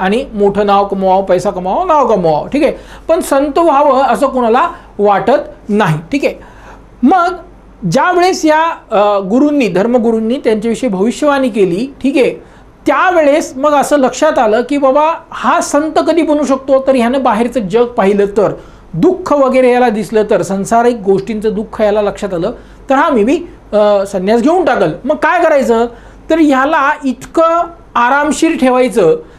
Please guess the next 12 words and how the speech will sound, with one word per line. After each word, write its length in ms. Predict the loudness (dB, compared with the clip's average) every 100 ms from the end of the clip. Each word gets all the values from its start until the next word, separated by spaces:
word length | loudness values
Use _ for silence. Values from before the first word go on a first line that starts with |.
| -6 0
की 60 |
याला 280 | 2 2 2
बाहेरच्या 520 | 2 2 2 2 0
जगाच्या 540 | 2 2 2 2 0 0
दुःखाची 760 | -2 -4 -2 0 0 -2 -4 -2
अजिबात 420 | -2 0 0 0 0
जाणीव 320 | 0 0 0
होऊ 220 | 0 0
द्यायची 480 | 2 0 0 0 0 -2 -18 -8
नाहीये. 360 | -2 2 2 -2 -8 -8
मग 260 | 0 0 0
त्यांना 540 | -2 0 2 0 0